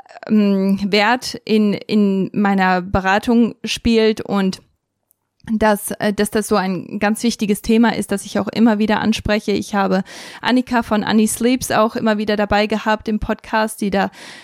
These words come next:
äh, zum Thema Schlaf ein bisschen mehr gesagt hat. Also hört da gerne mal rein. Ich werde diese Folgen verlinken und da kannst du einfach, ja, noch einmal nachhören, was genau ein Schlafexperte dazu zu sagen hat.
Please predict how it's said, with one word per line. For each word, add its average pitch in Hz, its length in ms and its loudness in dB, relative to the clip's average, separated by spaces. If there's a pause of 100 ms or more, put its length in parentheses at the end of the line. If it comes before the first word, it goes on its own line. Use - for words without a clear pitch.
(140)
äh, 202 220 -4
zum 226 200 0
Thema 226 260 2
Schlaf 208 400 -2
ein 233 80 2
bisschen 220 300 2
mehr 208 220 2
gesagt 220 360 -2
hat. 233 160 -2
Also 196 300 -4 (240)
hört 220 320 0
da 214 80 0
gerne 233 280 4
mal 220 180 4
rein. 220 260 0
Ich 240 160 0
werde 202 240 -2
diese 202 220 -4
Folgen 202 340 -2
verlinken 285 560 0 (480)
und 220 680 4 (140)
da 208 400 2 (320)
kannst 240 260 0
du 247 80 0
einfach, 220 420 -2 (180)
ja, 220 200 2
noch 226 280 -2
einmal 214 520 2 (340)
nachhören, 220 760 2
was 214 300 -2
genau 214 440 2 (120)
ein 202 100 0
Schlafexperte 202 840 -2
dazu 220 300 -2
zu 226 160 -8
sagen 220 380 0
hat. 254 160 -2